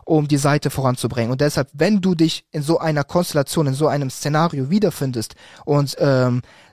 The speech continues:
sagst, ey, das trifft irgendwie auf mich zu, ich hab wirklich ein mehr oder weniger sauberes On-Page, ich hab schon eine gute Content-Tiefe, viele Content-Artikel geschrieben, ich hab gar keine so große Content-Gap zu meinen Konkurrenten, ich hab schon, ähm,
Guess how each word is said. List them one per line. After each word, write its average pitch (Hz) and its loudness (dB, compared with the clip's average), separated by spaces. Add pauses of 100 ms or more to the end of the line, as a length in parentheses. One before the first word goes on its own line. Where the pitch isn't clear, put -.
sagst, 147 -2
ey, 165 2
das - -4 (200)
trifft - -4
irgendwie 208 0
auf 151 -2
mich 143 -4
zu, - -6
ich 185 -2
hab - -6
wirklich 180 -4
ein 156 -2
mehr 175 0
oder 170 2
weniger 160 2
sauberes 151 0
On-Page, 180 0 (260)
ich 160 -2
hab 180 0
schon 180 -2
eine 156 0
gute 190 0
Content-Tiefe, 185 -2
viele 185 0
Content-Artikel 165 -4
geschrieben, 165 -2 (280)
ich 170 0
hab 185 -4 (140)
gar 175 2
keine 175 0
so 156 -2
große 160 -2
Content-Gap 151 -4
zu - -8
meinen 135 -2
Konkurrenten, 151 0 (300)
ich 151 -2
hab 185 -2
schon, 170 2
ähm, 147 2